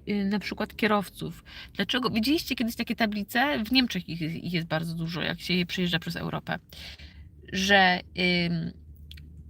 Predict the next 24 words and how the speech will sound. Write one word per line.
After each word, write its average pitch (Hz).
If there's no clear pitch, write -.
zrób 208
sobie 233
przerwę. 180
Jesteś 208
zmęczony, 214
zrób 196
przerwę, 202
zmęczenie 196
zabija. 226
Y, 185
kiedy 202
człowiek 226
jest 214
zmęczony, 208
to -
jest 214
to 202
porównywalne 208
do 214
tego, 214
jakby 208
jechał 196
po 214
pijaku. 240